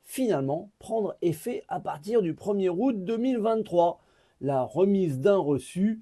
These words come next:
se fera désormais à la demande du client. Attention, on va beaucoup faire un focus sur ce terme à la demande du client.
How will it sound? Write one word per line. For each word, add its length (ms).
se 220
fera 400
désormais 840
à 140
la 180
demande 720
du 160
client. 540
Attention, 840
on 140
va 220
beaucoup 680
faire 280
un 80
focus 760
sur 480
ce 420
terme 380
à 140
la 240
demande 880
du 320
client. 440